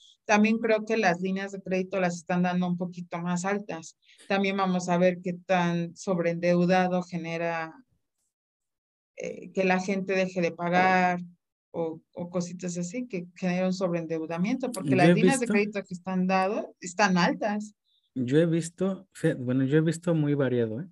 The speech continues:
Speaker 2: O sea, desde personas que les dan cinco mil pesos,
Speaker 1: Ujú.
Speaker 2: hay quienes dan cincuenta mil, setenta mil, cien mil.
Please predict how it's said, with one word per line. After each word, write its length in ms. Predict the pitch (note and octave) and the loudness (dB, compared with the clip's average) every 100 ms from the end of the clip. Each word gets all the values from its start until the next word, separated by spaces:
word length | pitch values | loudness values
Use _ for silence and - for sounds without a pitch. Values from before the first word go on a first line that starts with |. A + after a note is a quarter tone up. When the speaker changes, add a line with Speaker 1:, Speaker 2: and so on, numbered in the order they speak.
| _ | _
Speaker 2:
O 40 | |
sea, 180 | - B2 | -8 -6
desde 400 | A#2 A2 A2 G#2+ | -4 -4 -4 -6
personas 420 | A2+ A2+ C#3 D#3 | -6 -4 -2 -4
que 140 | - G#2+ | -4 -4
les 220 | G#2+ A2 | -2 -2
dan 340 | A#2+ B2 A#2+ | -2 -2 -4
cinco 340 | - A2+ G#2+ G#2+ | -8 -8 -4 0
mil 220 | A#2 B2 | 0 0
pesos, 520 | D3+ D#3 E3 F3+ - _ _ _ _ _ - | 2 0 0 -8 -8 _ _ _ _ _ -6
Speaker 1:
Ujú. 280 | F3+ F3+ C#3+ | -4 -2 -2
Speaker 2:
hay 80 | |
quienes 240 | A#2 B2 A2 | -2 0 2
dan 140 | A#2 | 0
cincuenta 520 | A2+ A2+ G#2+ G2+ G2+ | -2 -6 -4 -6 -2
mil, 240 | G#2+ C3+ D3 | 0 2 2
setenta 440 | B2 - G2+ G#2+ | -2 -6 -8 -4
mil, 260 | G#2+ C3 C#3+ | -2 0 0
cien 280 | - G#2 A2 | -2 -2 2
mil. 280 | D3+ F#3+ | 2 0